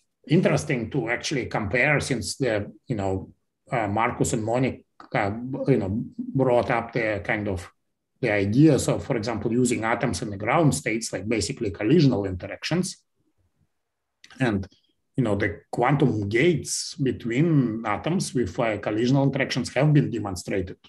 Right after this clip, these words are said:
you know, with very, quite reasonable fidelity. So, uh, and, you know, it's interesting to compare this, the, these approaches. So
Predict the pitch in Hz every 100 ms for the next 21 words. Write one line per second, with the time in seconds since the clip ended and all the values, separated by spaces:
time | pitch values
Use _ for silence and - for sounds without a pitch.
0 | _ 117 95 107 170 - _ 135 95 -
1 | _ _ _ _ _ _ - 151 262 269
2 | 208 - - - - 156 180 147 202 165
3 | 165 156 131 123 120 98 90 123 - 285
4 | 285 - 117 117 113 - _ _ _ _
5 | _ _ 139 120 113 - 131 117 123 113
6 | 98 147 139 147 - 131 107 - 113 143
7 | 160 123 104 - - 123 117 123 117 95
8 | 92 110 160 185 208 - 147 127 -